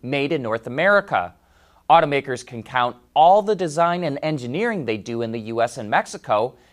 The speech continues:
as part of their local content. That benefits G M, Ford, and F C A, as well as Toyota, Honda, and Nissan,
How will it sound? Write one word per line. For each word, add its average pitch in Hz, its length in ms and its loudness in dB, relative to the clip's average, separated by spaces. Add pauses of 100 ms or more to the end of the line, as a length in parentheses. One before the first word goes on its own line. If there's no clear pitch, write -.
as 185 140 0
part 240 320 2
of 156 100 0
their 120 180 -2
local 107 360 -4
content. 190 680 0 (420)
That 131 300 2
benefits 135 580 0 (260)
G 135 300 -4
M, 127 300 0 (160)
Ford, 139 260 2
and 104 200 -4
F 127 160 2
C 120 300 -2
A, 151 320 4 (280)
as 208 220 2
well 202 200 0
as 196 140 -6
Toyota, 185 720 0
Honda, 147 480 0
and 170 200 -2
Nissan, 135 580 -4